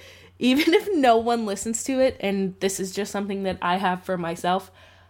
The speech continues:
I know that I have worked hard, and I've put in effort,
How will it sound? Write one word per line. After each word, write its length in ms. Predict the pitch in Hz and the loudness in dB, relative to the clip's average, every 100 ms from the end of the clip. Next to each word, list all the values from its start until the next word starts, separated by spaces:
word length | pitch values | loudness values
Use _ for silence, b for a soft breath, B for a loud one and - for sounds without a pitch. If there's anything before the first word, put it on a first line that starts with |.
| b _ _ - | b _ _ -2
I 200 | 196 202 | 0 2
know 180 | 196 | 0
that 220 | 190 185 - | 2 0 0
I 200 | 185 185 | 0 0
have 180 | 220 214 | -2 -2
worked 220 | 226 226 | -2 -2
hard, 360 | 247 240 247 240 _ b b b | -2 -2 -4 -8 _ b b b
and 140 | 196 190 | -6 -2
I've 260 | 175 180 | -2 -2
put 160 | - 196 | -4 -2
in 140 | 190 | 0
effort, 480 | 185 185 214 226 | -2 -2 -4 -6